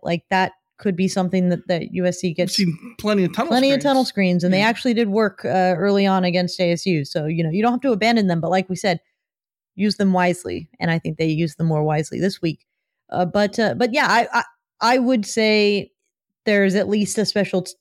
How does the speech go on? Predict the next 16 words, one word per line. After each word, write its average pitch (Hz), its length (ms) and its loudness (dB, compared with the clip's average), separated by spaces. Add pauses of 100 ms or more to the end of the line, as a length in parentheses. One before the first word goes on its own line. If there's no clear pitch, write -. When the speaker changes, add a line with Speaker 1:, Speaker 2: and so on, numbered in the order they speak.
(140)
Speaker 1:
play 180 220 2
or 175 100 2
two 156 480 -2 (120)
in 170 240 2
the, 170 180 0
in 180 140 0
the 175 60 0
bag 156 380 0 (160)
that's 151 360 -6
waiting 156 380 -2
for - 260 -6
a 170 60 -2
game 151 220 -4
like 160 200 -4
Utah. - 340 -4 (500)
So 160 540 -2